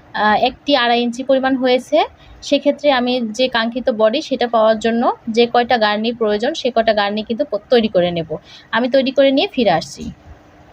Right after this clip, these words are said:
দর্শক, আমি এখানে মোট দশটি গার্নি তৈরি করে নিয়েছি। তো এখানে আমি আপনাদেরকে মেপে দেখাচ্ছি, যদি, উম, আমি একটু এদিকে সরাই নিচ্ছি। তো এই যে দেখেন, আহ, এটা প্রায়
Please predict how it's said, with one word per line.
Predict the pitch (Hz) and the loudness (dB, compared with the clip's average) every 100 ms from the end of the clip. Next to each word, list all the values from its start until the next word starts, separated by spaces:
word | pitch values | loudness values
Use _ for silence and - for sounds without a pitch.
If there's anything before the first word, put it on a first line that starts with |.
| - - - - | -20 -20 -12 0
দর্শক, | 240 233 233 349 | 2 2 2 -2
আমি | 254 262 294 | 2 4 2
এখানে | 285 294 311 415 - - 247 | 2 0 0 -2 -6 -10 0
মোট | 254 277 | 2 2
দশটি | 233 262 269 - | 2 2 0 -4
গার্নি | 269 254 247 262 | 0 2 2 2
তৈরি | 269 214 208 | 2 0 0
করে | 220 214 | 0 0
নিয়েছি। | 226 220 233 - 349 - - - - - | 0 0 -2 -2 -2 -2 -14 -20 -20 -2
তো | 254 247 | 0 2
এখানে | 233 254 285 285 | 2 0 2 2
আমি | 269 | 2
আপনাদেরকে | 262 269 254 254 | 0 0 -2 0
মেপে | 269 208 208 | 0 0 0
দেখাচ্ছি, | 214 214 233 233 - 311 | 0 0 0 -4 -4 -2
যদি, | 262 254 262 277 - - - - 196 | 0 2 2 0 -4 -20 -20 -16 -6
উম, | 208 208 190 | -4 -4 -4
আমি | 226 226 226 208 | -2 0 0 -2
একটু | 214 - 208 - - - - - | -6 -4 -4 -6 -18 -20 -18 -10
এদিকে | 214 220 | -6 -4
সরাই | - 208 220 | -2 0 0
নিচ্ছি। | 202 196 233 370 - | -2 -2 -2 -2 0
তো | 240 | 2
এই | 262 | 2
যে | 240 | 2
দেখেন, | 247 240 - 392 | 0 0 -2 -4
আহ, | - - - - - - - 233 233 | -6 -20 -20 -20 -20 -10 0 2 2
এটা | 233 269 | 2 0
প্রায় | 302 302 277 294 | 0 2 2 2